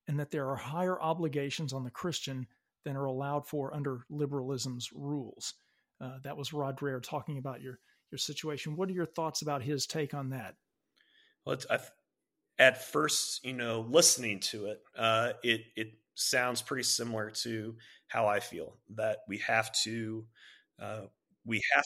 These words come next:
Speaker 2: to be able to say that bad things are <laughs> bad. Uh, the, it, it really can be that simple. We don't have to, you know, uh, tie ourselves in knots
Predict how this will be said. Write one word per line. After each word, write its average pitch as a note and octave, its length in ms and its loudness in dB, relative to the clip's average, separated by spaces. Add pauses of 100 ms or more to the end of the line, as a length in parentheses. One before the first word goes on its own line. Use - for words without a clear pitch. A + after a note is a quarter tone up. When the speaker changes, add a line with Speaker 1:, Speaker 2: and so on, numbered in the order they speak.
Speaker 2:
to C3+ 60 -12
be B2 100 6
able A#2+ 140 6
to A2 80 2
say A2+ 320 4
that A2+ 260 -2
bad A#2 280 8
things A#2 440 2
are A2 200 2
<laughs> A2+ 40 -12
bad. A#2 420 8 (400)
Uh, A2 260 -2 (300)
the, G#2+ 540 -2 (640)
it, A#2 240 -2
it C#3 220 2
really D3+ 300 6
can D3 460 2
be A#2+ 160 -2
that A2 220 0
simple. - 500 -4
We A#2 120 -6
don't B2 320 -2
have - 240 0 (140)
to, F#2+ 300 -8 (400)
you G#2+ 120 -6
know, G2 380 0 (340)
uh, G#2+ 300 0 (200)
tie A#2+ 320 4
ourselves A2 520 4
in F#2+ 180 -6
knots - 580 4